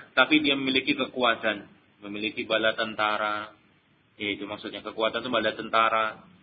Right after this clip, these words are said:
memiliki tentara gitu. Dikarenakan kefasikannya itu adalah kembali kepada dirinya sendiri, sementara kekuatannya itu untuk menjaga kaum muslimin. Sementara seorang yang saleh,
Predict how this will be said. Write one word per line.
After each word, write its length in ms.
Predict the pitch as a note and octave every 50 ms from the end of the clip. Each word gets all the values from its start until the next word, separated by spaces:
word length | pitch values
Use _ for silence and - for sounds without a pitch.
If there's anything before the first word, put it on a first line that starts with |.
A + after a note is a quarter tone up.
| _ -
memiliki 240 | A2 A2 G2+ A#2
tentara 560 | - A#2 A2 - A#2 A#2 A#2+ A#2+ A#2 A2 G#2 G#2
gitu. 160 | G#2+ - - - _ _ _ _ _ _ _ _ _ _ _ _ _ _ _ _ _ _ _ -
Dikarenakan 720 | C#3+ C#3 E3+ E3 E3+ F3 F3 F3 - G#3 G#3+ A#3 - -
kefasikannya 800 | G3 - - F#3 E3+ - F3+ F3 - D#3+ D#3 D3+ D3+ D#3 D3+ D3+
itu 80 | D3+ F3 D#3+
adalah 340 | D3+ D3+ D3+ D3+ D3+ D3+ -
kembali 460 | D3 C3 A#2 C3+ D#3 G#3 F#3+ E3 -
kepada 340 | - D3+ C3+ C3 C3 C3 B2
dirinya 320 | B2+ B2 B2 A#2+ B2 A#2+
sendiri, 400 | B2 A#2+ A#2+ A#2 B2+ E3+ D#3 -
sementara 320 | D3+ B2 A#2+ B2 B2 B2
kekuatannya 800 | A#2 B2+ A#2 A#2+ A#2+ A#2+ A#2 A#2 A#2+ A#2 A2+ A2+ A2+ A2 A2 -
itu 80 | - D#3 F3 D#3
untuk 240 | D3 - D3 -
menjaga 560 | - B2+ A2 G2 A#2 B2 C3+ C3+ D3 D#3+ D3+ D3
kaum 240 | B2+ A#2+ A#2 A#2
muslimin. 480 | A2+ A2+ G#2+ - - A2 G#2 G#2 G#2 G2 - _ _ _ _ _ _ _ _ _ _ _ _ _ _ _ _ _ _ _ _ _ _ _ _ _ _ _ _ _
Sementara 320 | - A#2 G#2+ - B2 C3 C3
seorang 260 | C#3+ C3+ C3 C3+ C#3 C3+
yang 100 | C3+ C#3 -
saleh, 360 | F#3 F#3 E3 D#3 F3+ A#3 -